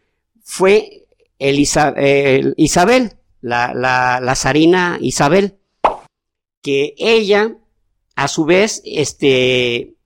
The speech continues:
eh, pues quería, necesitaba un heredero. Isabel, eh, la zarina Isabel nunca se casó.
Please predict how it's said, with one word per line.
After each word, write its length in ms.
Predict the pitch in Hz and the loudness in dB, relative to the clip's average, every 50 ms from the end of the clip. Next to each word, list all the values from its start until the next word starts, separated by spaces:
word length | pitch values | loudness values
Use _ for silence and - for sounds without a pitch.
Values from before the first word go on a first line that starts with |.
| _ _ _ - | _ _ _ -16
eh, 240 | - 120 - - _ - | -14 -12 -12 -12 _ 0
pues 220 | - 120 - - | 0 0 0 -6
quería, 480 | - 135 131 131 139 156 165 180 180 - | -6 -4 0 2 2 2 2 0 0 0
necesitaba 1200 | 143 135 135 131 - 139 127 - - 131 _ _ - 175 185 185 151 143 165 170 180 - _ _ _ _ _ _ _ _ _ _ _ - | 2 2 2 0 0 -4 -6 -6 -8 -8 _ _ -4 -2 -2 -2 -2 -2 -2 -2 -2 -6 _ _ _ _ _ _ _ _ _ _ _ -4
un 240 | 123 123 135 151 | 0 2 2 4
heredero. 500 | 165 170 147 143 139 147 185 196 190 170 | 4 2 2 2 2 2 2 2 2 2
Isabel, 400 | 143 131 - 147 139 139 156 175 - | 0 0 0 0 0 0 0 -2 -2
eh, 200 | 139 139 135 143 139 | -6 -6 -4 -2 0
la 380 | 139 135 135 131 127 123 120 113 | 0 0 2 2 2 0 0 -2
zarina 340 | - 139 131 143 156 175 196 | -2 0 2 4 4 4 4
Isabel 400 | 196 - 190 175 160 165 165 160 | 2 2 0 0 0 0 2 2
nunca 300 | 160 151 135 - 156 151 | 2 0 0 -2 -4 -4
se 160 | - 165 - | -4 -6 -6
casó. 480 | - 160 143 - 208 220 208 _ _ | -4 -6 -2 0 0 0 0 _ _